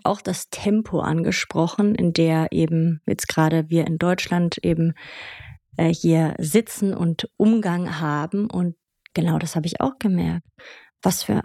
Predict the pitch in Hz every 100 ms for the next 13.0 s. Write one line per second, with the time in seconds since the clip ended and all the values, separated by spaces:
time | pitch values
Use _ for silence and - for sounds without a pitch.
0 | - 185 - 208 - - 214 208 202 -
1 | - 226 247 262 - 220 - 202 202 196
2 | 185 175 214 285 277 269 240 _ - -
3 | 220 247 240 226 - 208 214 208 196 170
4 | 156 147 180 285 - - - - 160 190
5 | - - - - - - - _ _ _
6 | _ _ _ 196 185 175 175 175 180 170
7 | _ _ _ _ _ - - - 170 196
8 | 190 185 185 - - - _ _ - 180
9 | 175 180 156 117 127 - - - - _
10 | _ _ _ 208 - 65 - - 170 185
11 | 175 175 170 - - - - _ _ _
12 | _ _ _ 208 190 180 202 208 - -